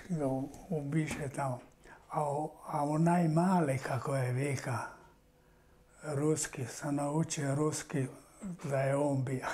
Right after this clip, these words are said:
tamo. <laughs> Eli je bio pet minuta, deset, pol ure, ne znam, sve. Č-, e,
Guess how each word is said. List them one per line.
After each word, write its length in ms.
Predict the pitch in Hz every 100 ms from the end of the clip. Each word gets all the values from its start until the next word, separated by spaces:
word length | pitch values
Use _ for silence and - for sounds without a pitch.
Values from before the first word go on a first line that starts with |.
| -
tamo. 260 | 131 123 120 - -
<laughs> 160 | 208 156 143 - - - 139
Eli 140 | 143 139
je 100 | 131
bio 300 | 147 135 117 -
pet 300 | 151 135 156
minuta, 520 | 139 135 135 135 127
deset, 440 | 123 131 127 131 120 - -
pol 480 | - 127 127 127 123
ure, 180 | 120
ne 180 | 120 120
znam, 200 | 117 117 117 -
sve. 160 | - 117 - - - - - - - - - - - - - - - - - - - - _ - -
Č-, 360 | 175 160 - -
e, 800 | 190 170 165 160 160 156 151 131